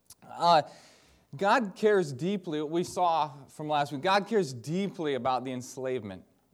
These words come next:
of people. Not, not just the Israelites, people in general. Uh, whenever people are enslaved, God does seek to set them free.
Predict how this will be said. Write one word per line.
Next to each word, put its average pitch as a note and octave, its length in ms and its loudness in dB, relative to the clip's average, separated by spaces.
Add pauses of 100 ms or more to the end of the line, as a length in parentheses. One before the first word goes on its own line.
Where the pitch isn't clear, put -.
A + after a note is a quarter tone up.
of A2 160 -14
people. F#2 340 -12
Not, C3 240 -2
not G#3+ 240 -2
just F#3 200 -4
the B2+ 60 -6
Israelites, C3+ 280 -4
people G3+ 340 -6
in B2 220 -6 (100)
general. A2 480 -6 (220)
Uh, A2+ 180 -6
whenever E3 380 -2
people F3 360 -4
are C#3+ 140 2
enslaved, B2 640 -6
God C3 420 0
does B2+ 320 -2
seek - 480 -12 (880)
to - 100 -12
set B2 300 -2
them A2 160 -6
free. C3 400 -8